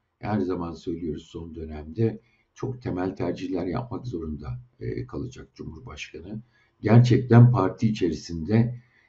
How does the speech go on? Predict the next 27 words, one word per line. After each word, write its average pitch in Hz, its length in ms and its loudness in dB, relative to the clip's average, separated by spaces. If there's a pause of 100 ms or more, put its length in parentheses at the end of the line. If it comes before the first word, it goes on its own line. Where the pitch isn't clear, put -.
(140)
e, 82 60 0
enflasyon 92 840 2
isteyenlerin 82 1120 0 (300)
kur 117 300 8
artmalı 101 520 2
diyerek, 87 720 2
e, 85 360 -2
taarruza 95 520 -2
geçtiklerini 85 800 -6
görüyoruz. 101 640 2 (360)
Bu 123 80 4
seçimden 104 520 2
sonra 104 360 4
daha 95 240 0
da 73 100 -4
artacak. - 580 -10 (600)
Çünkü 120 500 6
bildikleri 107 600 4
bir 101 160 4
yöntemle 92 600 -2
gidiyorlar. 80 640 -8 (380)
Hala 120 360 10
mesela 92 440 -2
bu - 100 -6
kredi 110 440 2
kullanımlarında 92 960 -6
da - 280 -10